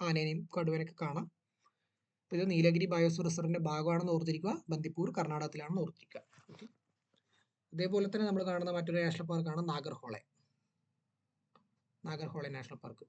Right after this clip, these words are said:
ഇത് രണ്ടും നിങ്ങൾക്ക് ഫെമിലിയർ ആയിരിക്കും. ഇതിന്റെ മറ്റൊരു പേരാണ് രാജീവ് ഗാന്ധി നാഷണൽ പാർക്ക്. ഓക്കെ,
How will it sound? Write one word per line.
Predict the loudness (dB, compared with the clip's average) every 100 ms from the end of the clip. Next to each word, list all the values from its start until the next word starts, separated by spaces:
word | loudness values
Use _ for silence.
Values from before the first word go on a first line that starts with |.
| -4
ഇത് | -2
രണ്ടും | 0 0
നിങ്ങൾക്ക് | -2 -2
ഫെമിലിയർ | -2 2 4 4
ആയിരിക്കും. | 0 -2 -4 -6 _ _ _ _ _ -20 _ _ _ _ _ -20 -20 -20 -20 -20 _
ഇതിന്റെ | -2 0 2
മറ്റൊരു | 0 4 4
പേരാണ് | 6 6 6 2 -2 0
രാജീവ് | 2 4 4 2 4
ഗാന്ധി | 6 6
നാഷണൽ | 6 2 -6 -12 -14
പാർക്ക്. | -14 -18 _ _ -10
ഓക്കെ, | -4